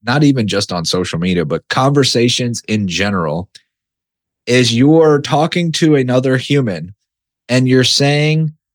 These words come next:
completely different things without even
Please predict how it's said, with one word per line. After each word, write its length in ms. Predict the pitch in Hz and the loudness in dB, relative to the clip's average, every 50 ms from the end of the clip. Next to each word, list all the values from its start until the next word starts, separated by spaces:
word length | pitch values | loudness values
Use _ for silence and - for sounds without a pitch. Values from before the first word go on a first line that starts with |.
| _ _ _ _ _ _ _ - | _ _ _ _ _ _ _ -4
completely 760 | - 139 127 117 - - - 143 147 143 - 139 143 139 | -2 -2 -2 -2 -4 0 2 2 2 2 2 2 2 2
different 460 | 127 117 127 127 123 - 127 117 - - | 2 2 0 0 0 0 -2 -2 -4 -6
things 500 | - 123 117 120 123 135 147 147 - - | -4 -2 0 0 2 0 0 -2 -2 -2
without 600 | 113 120 117 - _ - 120 123 131 139 135 - - | -2 -2 -2 -4 _ -4 0 2 2 0 0 -2 -4
even 560 | - 123 127 110 120 120 117 117 117 113 107 | -2 0 0 2 2 0 0 0 0 -4 -6